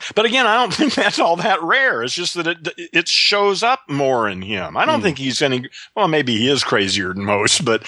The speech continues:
Speaker 2: Hmm.
Speaker 1: I mean, basically, I think most people are fuck-, pretty fucking crazy. It's
Speaker 2: I
Speaker 1: just that all their crazies sort of work together
Speaker 2: Yeah.
Speaker 1: somehow, and,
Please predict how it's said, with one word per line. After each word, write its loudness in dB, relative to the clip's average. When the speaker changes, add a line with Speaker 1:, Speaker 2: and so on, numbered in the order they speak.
Speaker 2:
Hmm. -6
Speaker 1:
I -2
mean, 0
basically, -2
I 2
think 0
most 0
people 0
are 2
fuck-, -4
pretty 0
fucking -2
crazy. 0
It's 0
Speaker 2:
I 2
Speaker 1:
just -2
that 2
all 2
their 0
crazies 0
sort 0
of -2
work 0
together 0
Speaker 2:
Yeah. 0
Speaker 1:
somehow, 0
and, -4